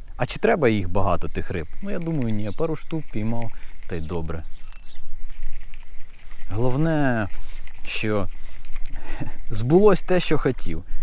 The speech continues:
Хотів піймати на ультралайт окунців. От піймав.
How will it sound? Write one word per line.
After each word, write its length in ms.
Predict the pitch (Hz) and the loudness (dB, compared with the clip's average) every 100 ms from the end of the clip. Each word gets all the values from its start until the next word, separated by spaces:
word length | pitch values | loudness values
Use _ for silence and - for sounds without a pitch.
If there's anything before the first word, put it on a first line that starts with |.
| - | 4
Хотів 360 | 139 120 196 | 2 2 0
піймати 520 | - 135 131 120 101 98 | 2 2 4 2 2 0
на 100 | 98 | 0
ультралайт 600 | 101 107 104 98 87 - - - - | -2 -2 -2 0 -2 -4 -8 -10 -12
окунців. 600 | 98 - 104 - 82 73 - - - - - | -10 -6 -6 -8 -12 -14 -14 -14 -12 -10 -8
От 180 | 220 | -8
піймав. 480 | - 98 95 85 85 | -4 2 2 2 0